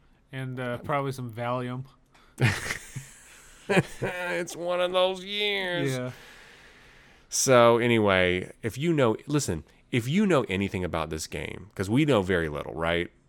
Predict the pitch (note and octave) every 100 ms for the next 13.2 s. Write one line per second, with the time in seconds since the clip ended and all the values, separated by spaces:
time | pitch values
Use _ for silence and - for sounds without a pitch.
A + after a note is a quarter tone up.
0 | _ _ E3+ C3 A2+ - _ _ C#3 C#3
1 | C3+ F#2+ F#2+ A2+ A2+ A2 G#2 A2 - _
2 | _ _ _ - G#2 E2+ D2 E2 - -
3 | A#2 C3+ G#2+ F#2 E2+ F#2 E2+ E2 D#2 F2
4 | E2+ E2+ E2+ E2 D#2 - F#2 F#2+ - D2+
5 | - E2 F#2+ - F2+ F2 - D#2+ F2 -
6 | - - - - _ _ G2+ F#2+ F2 -
7 | F#2 A2+ B2 G2+ C3 - D2+ - D#2 D2
8 | C#2+ E2 E2 D#2 - - - - - -
9 | _ _ - _ _ _ _ _ B2+ C3
10 | C3 B2+ A2 C#3 C3 A2 _ _ _ -
11 | _ A2 A2+ - - B2 B2 D#3 D3+ D#3+
12 | E3 F#3+ E3 F#3 D3 - F3+ A#3 - E3+
13 | G#3+ F3